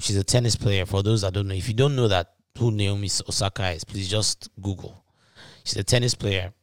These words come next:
She's won one Grand Slam. She had a, an opportunity to win a second Grand Slam,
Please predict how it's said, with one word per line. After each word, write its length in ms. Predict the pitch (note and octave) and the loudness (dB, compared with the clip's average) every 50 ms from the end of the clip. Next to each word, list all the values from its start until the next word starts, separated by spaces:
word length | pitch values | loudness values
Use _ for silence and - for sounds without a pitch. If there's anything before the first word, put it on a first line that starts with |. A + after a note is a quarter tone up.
| _ _ _ _ _ _ _ _ _ _ _ - - _ - | _ _ _ _ _ _ _ _ _ _ _ -16 -16 _ -6
She's 120 | A2 G2+ | -2 2
won 200 | A2+ B2 C3 C3+ | 4 4 6 6
one 200 | B2+ A#2+ A#2 A2 | 6 4 4 4
Grand 260 | G2+ A2 G#2+ G#2+ G2+ - | 2 2 2 2 0 -2
Slam. 260 | - G2 G2 F#2+ F#2 | -2 -2 -2 -4 -2
She 120 | - - G#2+ | -2 -2 0
had 160 | A2+ C3 B2 | 0 0 0
a, 100 | A2 F#2+ E2+ - _ _ - | 0 -4 -4 -12 _ _ -12
an 80 | F#2+ | -10
opportunity 480 | F#2+ F#2+ G#2+ - - A#2 A#2 A#2 A#2 A2 | -8 -6 -6 -4 -2 -2 -2 -2 -4 -4
to 100 | - - | -4 -6
win 180 | G2 G#2+ G#2+ G2+ | -6 -6 -8 -6
a 60 | F2+ | -2
second 400 | - - - D3 - F3+ D#3+ B2+ | -2 0 0 2 2 2 0 2
Grand 280 | A2 A2 G#2 G#2 G2+ G2 | 2 2 2 2 2 0
Slam, 440 | - - F2 E2+ E2+ E2+ G2 B2 | -2 -2 -2 -2 -4 -4 -6 -8